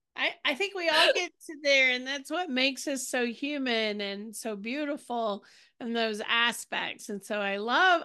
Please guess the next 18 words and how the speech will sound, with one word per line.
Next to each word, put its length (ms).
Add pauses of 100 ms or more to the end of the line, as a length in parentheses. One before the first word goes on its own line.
I 80
love 340
those 280
pieces 600
about 480
us 460 (480)
that 220
show 320
the 140
world 440
that, 300
hey, 420
I'm 140
passionate 640
about 340
what 160
I 140
do. 500